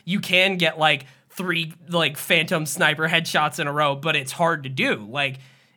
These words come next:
it's great. It's so good. They, um, it came out in, like, early access earlier this year. It's on everything. It's sixty F P S on everything.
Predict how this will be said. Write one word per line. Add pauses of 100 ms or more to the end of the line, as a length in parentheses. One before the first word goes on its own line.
(160)
it's
great.
It's
so
good. (280)
They,
um, (160)
it
came
out
in,
like,
early
access
earlier
this
year. (120)
It's
on
everything.
It's
sixty
F
P
S
on
everything.